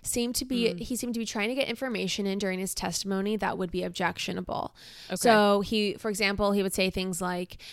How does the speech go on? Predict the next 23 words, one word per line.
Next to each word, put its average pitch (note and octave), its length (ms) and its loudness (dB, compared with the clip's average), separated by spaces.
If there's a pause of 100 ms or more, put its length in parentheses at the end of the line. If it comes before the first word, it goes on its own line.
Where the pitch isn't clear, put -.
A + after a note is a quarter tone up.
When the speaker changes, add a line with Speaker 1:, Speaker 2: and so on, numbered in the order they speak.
Speaker 1:
"The A3 100 2
scratches B3+ 480 2
that A3+ 180 2
Amber G#3+ 300 2
gave A3 420 4
Johnny," F3 640 -4
re-, G#3 220 0
referring G#3+ 580 -2
to G#3+ 120 -2
scratches F#3+ 460 0
that F3 160 0
were F3 80 -4
on F3+ 160 -4
Johnny's F3+ 400 -4
face. D#3 300 -6
So G#3 320 4
Speaker 2:
Mm. E3+ 140 -10 (240)
Speaker 1:
Like, G3+ 240 -2
we're G#3 100 -2 (100)
basically G#3 440 0
hearsay. F3+ 580 -6 (280)
Speaker 2:
Yeah. C#3+ 220 -2
Speaker 1:
Um, G3 540 2